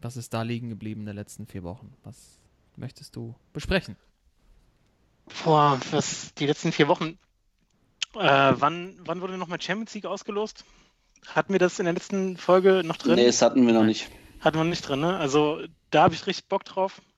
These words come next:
Speaker 2: dass da, äh, vor allem Bayern gegen Liverpool, dass das losgeht. Ich hab so Bock, dass Kloppo die richtig weghaut, ey.
Speaker 1: Richtig verkloppt.
Speaker 2: Das wär, <laughs>
Speaker 1: Ich sehe jetzt schon die Bildüberschrift, verkloppt.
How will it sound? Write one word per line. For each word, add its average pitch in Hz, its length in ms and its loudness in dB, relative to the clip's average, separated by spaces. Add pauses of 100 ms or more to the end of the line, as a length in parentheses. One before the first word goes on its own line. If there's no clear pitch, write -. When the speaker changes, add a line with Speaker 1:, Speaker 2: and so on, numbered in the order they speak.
(640)
Speaker 2:
dass - 240 -4
da, 165 380 6
äh, 175 180 -14
vor - 160 -10
allem 156 160 -10
Bayern 175 260 -2
gegen 160 160 -10
Liverpool, 180 640 -2
dass 156 160 -8
das - 180 -10
losgeht. 170 380 -4
Ich - 100 -6
hab 147 140 -2
so 151 160 -6
Bock, - 180 -6
dass - 200 -10
Kloppo 170 300 -4
die 151 120 -6
richtig 151 320 -2
weghaut, 147 380 -2
ey. 151 180 -2 (400)
Speaker 1:
Richtig 139 300 -2
verkloppt. - 560 2
Speaker 2:
Das 285 100 8
wär, 139 380 4 (280)
<laughs> 190 160 6 (560)
Speaker 1:
Ich - 120 0
sehe 143 100 4
jetzt 143 160 6
schon 143 100 0
die 139 60 4
Bildüberschrift, 135 640 2
verkloppt. - 920 -4